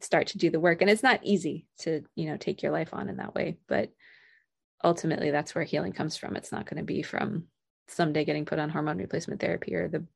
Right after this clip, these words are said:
a birth control pill, 'cause, or levothyroxine for the rest of your life. Like, none of those have to be the option.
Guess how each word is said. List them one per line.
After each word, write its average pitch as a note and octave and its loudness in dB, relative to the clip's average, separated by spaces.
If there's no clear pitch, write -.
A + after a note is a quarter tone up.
a D#3 -2
birth - -2
control - -6
pill, - -2
'cause, - -8
or F3+ 4
levothyroxine - 0
for - -2
the - 0
rest - -4
of - -4
your G#1+ -2
life. - -6
Like, E3 -2
none D#3+ -2
of D3+ -4
those - -4
have D#3+ -4
to - -4
be D3+ -4
the D#3 4
option. - 0